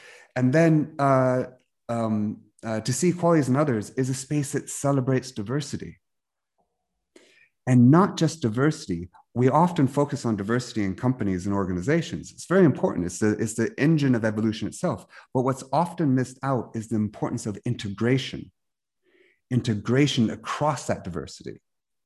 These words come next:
Often what we do with integration is try every, get, get conformity. But what you want is that integration across the diversity, and that's what creates a resilient system.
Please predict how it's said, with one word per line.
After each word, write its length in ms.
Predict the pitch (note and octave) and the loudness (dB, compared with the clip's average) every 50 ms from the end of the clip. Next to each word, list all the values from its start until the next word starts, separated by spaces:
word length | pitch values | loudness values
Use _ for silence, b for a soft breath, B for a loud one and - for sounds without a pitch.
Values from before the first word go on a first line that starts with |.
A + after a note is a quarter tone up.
| _ _ _ - | _ _ _ 0
Often 360 | B2+ D3 - - - C3+ B2+ | 0 0 2 2 2 4 4
what 120 | B2+ - | 4 2
we 100 | A2+ A#2 | 0 -2
do 260 | A2 A2 - B2+ B2 | -2 0 0 0 2
with 180 | A#2+ A2+ A2 B2 | 2 0 0 -2
integration 420 | A#2+ A2 G#2 C3 C3+ C3 B2+ A2+ | -2 -4 -2 -2 -2 -2 -2 -2
is 80 | G#2 G2 | -6 -6
try 200 | - B2+ B2 - - | -6 -6 -6 -6 -4
every, 220 | - B2 B2 C3 - | -4 -4 -4 -4 -6
get, 280 | - A2 A#2 - - - B2+ A#2 A#2 | -6 -8 -10 -8 -6 -4 -4 -4 -4
get 200 | A2+ A#2 - - | -4 -6 -4 -4
conformity. 760 | A2+ A2 - - - C3+ D3 D#3 D#3+ C3+ F2+ - - - - _ _ _ b b b b b b b b b b b b - | -4 -4 -4 -2 0 2 4 6 6 4 2 -2 -6 -12 -14 _ _ _ b b b b b b b b b b b b -2
But 100 | A#2+ A2+ | 0 0
what 160 | B2+ A#2+ G2+ | 0 0 2
you 100 | B2 A2+ | 2 2
want 280 | A2 C3+ D#3+ E3 D#3+ | 2 2 2 2 0
is 100 | C#3 A2 | -2 -4
that 240 | - A2+ A2 - - - | -2 -4 -4 -4 -6 -6
integration 500 | B2+ B2+ B2 A2 G#2 A#2+ A#2 A2+ - G#2+ | -6 -4 -4 -2 -2 0 -2 -2 -2 -6
across 460 | F#2+ - - - - C#3 C#3 - - | -8 -8 -8 -6 -6 -6 -6 -6 -8
the 60 | - | -6
diversity, 400 | G2+ G2 G2 B2 C3+ C3 - F#2 | -6 -2 0 0 0 0 -2 -4
and 120 | F2+ F#2 A2+ | -2 0 0
that's 180 | D3 D#3 - | 0 -2 -2
what 140 | C#3+ - - | -4 -6 -4
creates 280 | - - A#2 G#2+ - - | -2 -2 -2 -2 -2 -4
a 40 | F#2+ | -4
resilient 400 | F#2 F#2 G2+ A2 G#2+ F2+ - - | -4 -2 0 0 0 0 -2 -4
system. 400 | - C#3+ C3 - - - - | -6 -8 -8 -8 -12 -14 -14